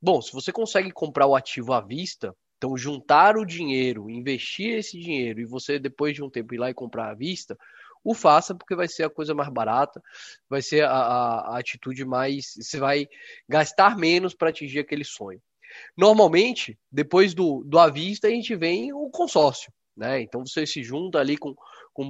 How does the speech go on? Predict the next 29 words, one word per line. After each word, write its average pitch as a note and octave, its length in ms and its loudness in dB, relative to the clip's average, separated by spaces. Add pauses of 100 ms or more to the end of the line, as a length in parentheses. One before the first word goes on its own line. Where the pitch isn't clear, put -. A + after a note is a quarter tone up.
com D#3 120 -2
um C#3+ 100 -2
grupo G3+ 540 0
e G3 80 2
aí E3+ 200 2 (160)
cada E3 280 2
um D#3 100 -2
coloca D3 340 0
um D3 60 -8
pouquinho, E3+ 540 -2 (420)
esse E3 160 -8
pouquinho D#3+ 360 -2
vira D3+ 140 0
um D3+ 60 -6
pocão C#3+ 440 0
pra D3 120 -4
aquela C#3 220 -2
pessoa C3 320 -6
contemplada. C3 680 -6 (600)
E A3 80 4
por C4 160 4
último, A#3+ 340 4 (340)
né, D3+ 420 4
o, E3+ 280 -2
o - 20 -4
financiamento, F3+ 800 -2
né? A#2 220 -8
Pra A#2 160 -6
quem C#3 240 -10